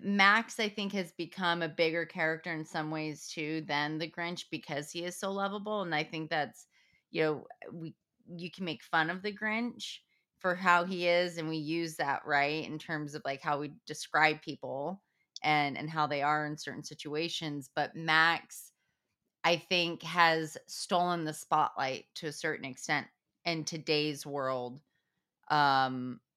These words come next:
and is a bigger character than the Grinch himself.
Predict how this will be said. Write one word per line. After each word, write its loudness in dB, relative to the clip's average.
and 0
is 0
a 0
bigger 0
character -2
than -2
the -8
Grinch -8
himself. -8